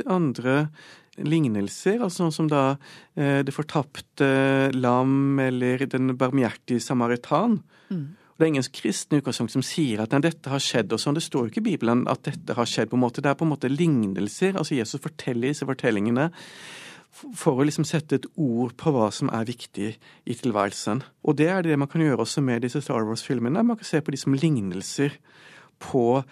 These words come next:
Speaker 1: altså de setter liksom ord på hvordan man skal manøvrere mellom det gode og onde, hvordan man skal forholde seg da til denne kraften, denne livskraften som da binder oss alle sammen.
Speaker 2: Men, eh, hva er det som gjør at jeg,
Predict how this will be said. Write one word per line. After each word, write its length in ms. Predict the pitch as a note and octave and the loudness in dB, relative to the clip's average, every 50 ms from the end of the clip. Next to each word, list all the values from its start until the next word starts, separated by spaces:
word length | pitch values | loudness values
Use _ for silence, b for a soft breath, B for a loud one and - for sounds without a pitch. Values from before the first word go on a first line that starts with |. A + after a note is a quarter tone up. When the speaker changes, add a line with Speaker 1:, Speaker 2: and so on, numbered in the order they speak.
| B B B B B - | B B B B B -6
Speaker 1:
altså 160 | C#3 D3+ C#3+ | -6 -2 0
de 140 | D3 D3 D3+ D3 - _ _ - | 0 0 0 0 -4 _ _ -16
setter 580 | - - - C#3 - - _ _ - D3 C#3+ | -12 -6 -6 -6 -6 -6 _ _ 0 0 0
liksom 180 | C#3 - D#3+ D#3+ - C#3 | 2 0 -2 -2 -2 -4
ord 240 | B2 A#2 A2+ A2 - - - | -4 -4 -6 -8 -14 -4 -2
på 100 | D#3 C#3+ B2+ | -2 0 0
hvordan 360 | B2 A#2 G#2 A2+ A#2+ A#2 A#2+ | 0 -2 -2 0 0 2 2
man 160 | A#2+ A#2 A#2 | 2 2 0
skal 240 | - - C#3+ B2+ B2 A#2+ B B B B B B B B - C#3 | 0 -2 0 0 0 -2 B B B B B B B B -2 0
manøvrere 760 | C3 C3 C3 B2 C3 B2+ A#2 G#2+ G#2+ G#2+ G#2 G#2+ A2 A2+ A#2+ | 2 2 2 2 0 0 2 2 2 2 2 2 0 -2 -2
mellom 280 | A#2+ A2 G#2+ G#2+ G#2+ | -2 -2 0 0 0
det 80 | A2+ A#2+ C3+ | 0 0 0
gode 320 | C3+ B2+ A#2+ A2 G2+ B2+ | 2 2 2 2 2 0
og 100 | B2+ B2 A#2+ | 0 2 0
onde, 220 | A#2 G#2+ G#2+ A2 | 0 0 0 0
hvordan 200 | A2 A#2+ A2+ A2 | 0 0 0 0
man 80 | A2 - | 0 -2
skal 120 | - A2 | -6 -8
forholde 360 | - - C#3 B2 G#2+ G2+ G#2 G2+ | -4 -2 0 0 0 0 -2 -4
seg 240 | - - C3 A#2 | -4 -4 -2 -2
da 80 | A#2 A2 A2+ A#2 - | -2 -2 -2 -4 -6
til 240 | - - D3+ E3+ F#3+ | -2 0 0 2 2
denne 240 | F#3 F3 D3 B2+ B2 | 2 2 2 0 -2
kraften, 640 | - - - B2 - - - - - - C#3 C3 C3+ | -2 -4 -4 -4 -4 -6 -10 -10 -4 -2 0 0 2
denne 160 | B2+ B2+ B2+ | 0 0 0
livskraften 840 | B2+ B2 A2 - - - - - - - C#3 A#2+ - - - - C3+ | 0 -2 -4 -4 -2 -2 -2 -2 0 0 0 0 0 -4 -4 -4 -4
som 120 | - D3+ C3 | -2 -2 -2
da 80 | A#2+ A2 | 0 0
binder 320 | A2 G#2 F#2 F#2 G2 G#2 A2 | 0 -2 -2 0 -2 0 0
oss 260 | A#2 A#2 - - - - B B B B B B | 0 0 0 -2 -4 -6 B B B B B B
alle 260 | - A#2+ G#2 F#2+ G2 G2 - | -4 -4 -2 -4 -6 -6 -6
sammen. 360 | - - C2+ C2+ E2 A2+ B2+ - B B B B B B B B B B B B B B _ - | -4 -4 -4 -4 -6 -8 -10 -12 B B B B B B B B B B B B B B _ -2
Speaker 2:
Men, 160 | D4 D#4 E4 D#4+ D#4 | 0 0 0 0 0
eh, 240 | D#4 D4+ D4 C#4+ C4+ - _ _ _ _ _ _ _ | 0 0 -2 -4 -6 -10 _ _ _ _ _ _ _
hva 300 | - - - A#3 A3+ B3+ | -16 -6 -4 -2 0 0
er 140 | D4+ D#4+ A#3+ | 0 0 -2
det 40 | A3 | 0
som 160 | - B3 A#3 | 2 2 4
gjør 380 | A3+ F#3+ F3+ F#3 F#3+ F#3 F#3+ F#3 | 4 4 4 4 4 2 2 -2
at 220 | - _ - - | -4 _ -16 -10
jeg, 360 | - - F3 E3 E3+ F3 F3 | -4 -2 0 0 0 0 -2